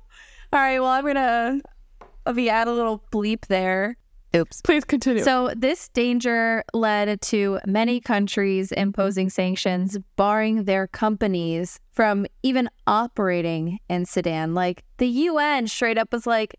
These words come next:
Speaker 1: "No, we should not be doing stuff there. It's dangerous. It is fueling the fire that is this conflict,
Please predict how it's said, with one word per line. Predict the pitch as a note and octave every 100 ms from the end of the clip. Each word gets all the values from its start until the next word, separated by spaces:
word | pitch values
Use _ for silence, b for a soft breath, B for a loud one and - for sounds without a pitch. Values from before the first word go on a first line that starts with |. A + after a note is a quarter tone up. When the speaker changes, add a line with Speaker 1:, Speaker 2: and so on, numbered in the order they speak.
| -
Speaker 1:
"No, | A3 B3+ B3+ A#3 F#3+ E3 - _ _ _ _ A#3
we | B3
should | - C4
not | B3
be | B3+
doing | G#3+ A#3 A#3+ A#3
stuff | - G#3+ G3+ -
there. | F#3+ F3+ E3 -
It's | A3+ A#3+ G#3+
dangerous. | G#3+ G#3+ G#3+ G3 E3+ F3+ -
It | A3
is | A3 A3 G#3+ -
fueling | _ B3 C#4 D4 C#4+ C4
the | A#3+
fire | A3 - A3 A3+ G#3+ G3+
that | F#3
is | - F#3+ G3
this | F3+ -
conflict, | - A#3 A#3 A3 F#3+ F3+ F3+